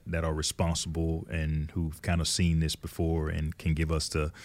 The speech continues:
the, "Hey, here's gonna be the second and third order effect." So we take all that into consideration,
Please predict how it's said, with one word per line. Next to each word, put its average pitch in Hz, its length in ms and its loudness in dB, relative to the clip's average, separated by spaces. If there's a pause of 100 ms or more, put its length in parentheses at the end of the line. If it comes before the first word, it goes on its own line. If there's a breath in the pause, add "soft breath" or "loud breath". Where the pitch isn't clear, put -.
(320 loud breath)
the, 82 140 2
"Hey, 80 180 2
here's 80 260 2
gonna 85 180 2
be 82 120 2
the 78 120 0
second 82 340 -2
and 76 100 -2
third 80 200 0
order 78 220 0
effect." 78 320 -2
So - 100 4
we 107 80 8
take 107 220 6
all 92 160 6
that 90 140 4
into 82 120 4
consideration, 82 760 0